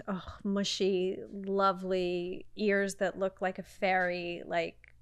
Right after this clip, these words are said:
beautiful girl. And, you know, we're just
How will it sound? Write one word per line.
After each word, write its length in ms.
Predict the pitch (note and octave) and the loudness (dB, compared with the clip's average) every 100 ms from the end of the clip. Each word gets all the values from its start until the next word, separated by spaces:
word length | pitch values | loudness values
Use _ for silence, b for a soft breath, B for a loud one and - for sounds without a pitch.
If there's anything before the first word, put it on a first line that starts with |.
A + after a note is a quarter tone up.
| G3 | -8
beautiful 380 | G3+ F#3+ F#3+ F3 | -2 -2 -2 0
girl. 520 | E3+ D3 - E3 F3+ | 2 6 6 4 -2
And, 520 | - F3+ E3+ D#3+ D#3+ - b b b b b - | -2 -2 -2 -6 -10 -12 b b b b b 0
you 80 | C4 | 4
know, 240 | C#4 G3+ G3+ | 6 4 4
we're 180 | G#3 G3+ | 4 4
just 540 | G#3+ G#3 - - - | 2 0 -2 -6 -8